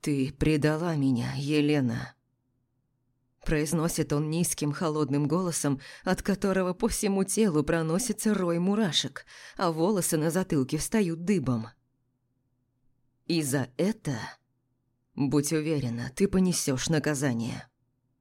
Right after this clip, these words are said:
Это угроза. Прямая, резкая, незавуалированная угроза. Очередная его ошибка. Зная он, насколько плохо я воспринимаю угрозы, не стал бы этого говорить.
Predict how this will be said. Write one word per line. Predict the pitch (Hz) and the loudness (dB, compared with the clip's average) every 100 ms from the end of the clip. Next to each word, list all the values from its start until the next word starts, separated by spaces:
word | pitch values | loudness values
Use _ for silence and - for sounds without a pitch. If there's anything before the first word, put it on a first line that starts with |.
| _ _ _ _ _ _ _ _ _ _ _ - | _ _ _ _ _ _ _ _ _ _ _ -6
Это | 165 147 170 | -4 -2 -2
угроза. | 190 220 185 131 143 - _ _ _ _ _ _ _ - | 0 0 0 -2 -4 -8 _ _ _ _ _ _ _ 0
Прямая, | 95 101 98 98 123 - _ _ _ - | 4 6 4 0 -4 -8 _ _ _ -2
резкая, | 175 156 - - 170 123 - _ _ _ - | 2 2 2 -4 -4 -6 -10 _ _ _ 0
незавуалированная | 190 185 175 180 170 180 170 160 185 165 147 139 | 4 4 6 4 2 0 2 2 0 0 0 0
угроза. | - 180 208 165 120 127 - _ _ _ _ _ | -2 -2 0 0 0 -2 -8 _ _ _ _ _
Очередная | 220 226 269 233 180 180 160 | -2 2 4 4 4 0 0
его | 156 160 143 | -2 -2 0
ошибка. | 135 - 127 - 123 127 - _ _ _ _ - | -2 -2 -4 -4 -8 -8 -14 _ _ _ _ -4
Зная | - 156 160 147 170 - | 0 0 0 0 0 0
он, | 147 139 | 2 2
насколько | 151 - 226 226 240 | 0 2 2 4 2
плохо | 233 247 190 147 156 | 2 2 2 2 2
я | 147 | 2
воспринимаю | 156 156 160 160 160 170 143 | 2 0 2 2 2 2 0
угрозы, | 156 202 254 135 127 - - | 2 4 4 2 -4 -6 8
не | 262 269 | 10 10
стал | - 240 | 6 2
бы | 151 143 | 2 2
этого | 143 143 | 2 0
говорить. | 143 147 160 131 - - | 2 2 0 -2 -6 -12